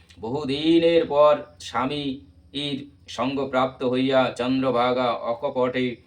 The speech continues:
আত্মপূর্ণ কথায় জ্ঞাপন করিলেন, "হে প্রিয়, অদ্য অষ্টবর্ষ ব্যতীত হইতে চলিল। আমি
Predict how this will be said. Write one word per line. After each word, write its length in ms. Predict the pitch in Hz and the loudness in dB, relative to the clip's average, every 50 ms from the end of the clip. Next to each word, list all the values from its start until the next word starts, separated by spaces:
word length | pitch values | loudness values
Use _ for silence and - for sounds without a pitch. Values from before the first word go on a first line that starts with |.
| _ _ _ _ _ _ - | _ _ _ _ _ _ -8
আত্মপূর্ণ 840 | 113 123 120 - _ - 131 123 120 - 120 131 135 135 135 127 | -6 -6 -6 -6 _ -4 -4 -4 -2 -4 -6 -6 -6 -4 -4 -6
কথায় 380 | 117 123 120 120 123 120 117 104 | -4 -4 -4 -2 -2 -2 -2 -2
জ্ঞাপন 460 | 98 104 110 107 123 127 - - 262 | -4 -4 -4 -4 -4 -6 -6 -6 -8
করিলেন, 580 | 127 113 117 120 117 113 113 117 113 104 95 85 - _ _ _ _ _ _ _ _ _ _ _ _ _ - | -10 -10 -10 -8 -8 -6 -6 -6 -6 -6 -8 -12 -16 _ _ _ _ _ _ _ _ _ _ _ _ _ -10
"হে 180 | 110 139 156 135 | -8 -8 -8 -8
প্রিয়, 280 | 127 123 135 139 143 139 135 123 - - _ - | -6 -6 -4 -2 -2 -2 -2 -4 -6 -8 _ -10
অদ্য 320 | - 120 127 123 120 127 | -6 -6 -6 -6 -4 -4
অষ্টবর্ষ 800 | 135 131 120 113 127 127 - - 131 120 120 131 127 127 - 135 | -2 0 0 0 -2 -4 -4 -6 -4 -2 -2 -2 -4 -4 -6 -8
ব্যতীত 420 | 131 113 117 120 120 139 131 131 131 127 120 117 - _ _ _ | -8 -6 -6 -6 -6 -8 -6 -4 -4 -4 -4 -6 -8 _ _ _
হইতে 460 | 90 98 123 131 127 131 131 127 117 113 | -12 -8 -8 -8 -6 -6 -6 -8 -8 -8
চলিল। 360 | - 117 117 120 123 117 117 117 107 87 85 - _ _ _ _ | -10 -10 -10 -10 -8 -8 -8 -8 -8 -10 -12 -16 _ _ _ _
আমি 520 | - - 110 123 135 135 135 127 113 110 | -10 -6 -2 -2 -2 0 -2 -4 -4 -6